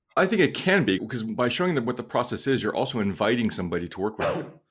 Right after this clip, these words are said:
So I think i-, i-, if you treat it as an invitation, then it's good. But if you're playing bass and I'm playing drums, I don't expect you to play the drums with me or play the drums.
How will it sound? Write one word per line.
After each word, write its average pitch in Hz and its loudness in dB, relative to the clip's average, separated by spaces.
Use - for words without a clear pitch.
So 131 2
I 131 2
think 185 0
i-, 131 4
i-, 123 0
if 127 0
you 117 2
treat 151 0
it 131 2
as 110 0
an 117 0
invitation, 117 -2
then 92 -6
it's 85 -12
good. - -10
But 135 6
if 127 2
you're 139 4
playing 117 4
bass 113 2
and 98 -2
I'm 113 0
playing 104 -4
drums, 87 -6
I 107 0
don't 123 0
expect 123 -2
you - -12
to 104 -8
play 104 0
the 98 -2
drums 98 -2
with 127 0
me 85 -6
or 95 -4
play 110 0
the 92 0
drums. 92 -2